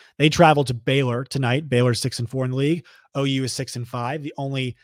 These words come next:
ranked versus ranked matchup tonight. Excited for this one because O U feels like they're, you know, playing really well. Baylor should have beaten, should have beaten Kansas. It feels like they missed some opportunities there at the end, uh, and not able to get the job done. And then B Y U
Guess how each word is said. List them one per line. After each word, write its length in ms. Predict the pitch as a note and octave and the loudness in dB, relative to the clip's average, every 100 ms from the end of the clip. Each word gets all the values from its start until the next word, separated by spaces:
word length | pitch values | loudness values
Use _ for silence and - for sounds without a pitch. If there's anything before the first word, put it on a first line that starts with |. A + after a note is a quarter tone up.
| _ _ | _ _
ranked 300 | C3 D3+ C3+ | 4 4 4
versus 260 | C#3+ B2 C3+ | 2 2 2
ranked 240 | C3 C3+ | 2 2
matchup 340 | B2 B2 B2 | -2 0 -4
tonight. 340 | - B2+ C3 D3+ _ _ | -4 -2 -2 -2 _ _
Excited 260 | D#3 F#3+ A#3 | 2 6 6
for 60 | F#3 | 6
this 160 | F3+ | 4
one 220 | E3 C#3+ | 2 2
because 460 | C#3 C3 C#3+ C3+ B2+ - | 0 2 2 2 0 0
O 140 | E3 | 2
U 180 | F3 F3 | 2 0
feels 240 | E3 D#3+ | 0 -2
like 140 | D#3 C#3 | -2 -4
they're, 240 | C#3+ C#3+ - | -6 -8 -10
you 140 | D3+ | -14
know, 60 | D3 | -4
playing 240 | D3+ D3 | 0 2
really 200 | C#3+ C3 | 2 2
well. 420 | C3 C#3 C3 A#2+ - _ _ _ | 2 2 2 -2 -6 _ _ _
Baylor 520 | D#3+ F#3 F#3+ D3+ D3 - _ _ _ _ | 2 2 2 0 -4 -8 _ _ _ _
should 260 | - - C4+ | -14 -2 0
have 140 | D4+ | 2
beaten, 480 | A3 B3+ B3 B3+ A#3 | 2 0 -2 -6 -8
should 200 | - A3 | -6 -4
have 60 | A#3 | -2
beaten 220 | B3+ A#3 | -4 -4
Kansas. 460 | A3 A3 F3 C3+ - | -4 -2 -2 -4 -4
It 80 | |
feels 240 | D3+ D3+ C#3 | -4 -4 -2
like 160 | C3 | -4
they 100 | B2+ | -4
missed 220 | C#3 E3+ - | -4 -4 -4
some 120 | F#3 | -2
opportunities 520 | E3+ - E3+ E3+ D3 | -2 -2 -2 -2 -2
there 140 | C3+ | -2
at 100 | C3+ | -2
the 160 | C3+ C3+ | -4 -4
end, 380 | C#3+ B2 A2+ - _ _ _ - | -4 -4 -10 -16 _ _ _ -6
uh, 420 | C3+ C3 B2+ C3 - | -2 -2 -2 -2 -4
and 140 | C3+ | -4
not 160 | C#3 C3+ | -2 -2
able 120 | C3 | -2
to 40 | |
get 100 | C3 | -6
the 60 | A#2+ | -6
job 260 | C#3+ E3 D3 | 0 0 0
done. 140 | C3 | -2
And 100 | C3 | -4
then 120 | B2 | -6
B 180 | A#2+ C3+ | -4 -4
Y 240 | C3 B2+ | -2 -2
U 400 | B2+ B2 A#2+ A2+ | -2 -2 -4 -6